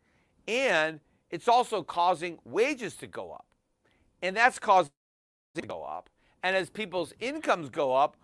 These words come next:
well, they're spending more money. And now more money being spent means more people being hired. And he, he basically said, "This is,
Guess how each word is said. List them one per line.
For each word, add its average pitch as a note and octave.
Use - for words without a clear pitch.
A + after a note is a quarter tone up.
well, B3
they're B3
spending C#4
more A3+
money. G#3+
And G#3+
now A3+
more A#3+
money A3+
being G3
spent B3+
means F3+
more G#3
people F#3+
being F3
hired. F#3+
And G3+
he, G3
he G3
basically A#3+
said, G3
"This A#3+
is, G3